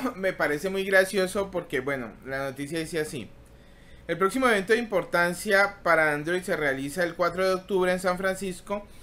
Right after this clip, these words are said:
en un lugar donde se espera que Google presente sus nuevos celulares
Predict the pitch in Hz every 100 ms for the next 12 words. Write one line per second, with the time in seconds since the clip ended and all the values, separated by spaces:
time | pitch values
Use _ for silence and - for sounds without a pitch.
0 | - - 151 160 170 175 185 190 190 -
1 | 170 196 185 175 147 147 147 175 - 139
2 | 143 160 175 196 175 143 139 170 170 170
3 | 143 139 147 175 151 131 127 143 -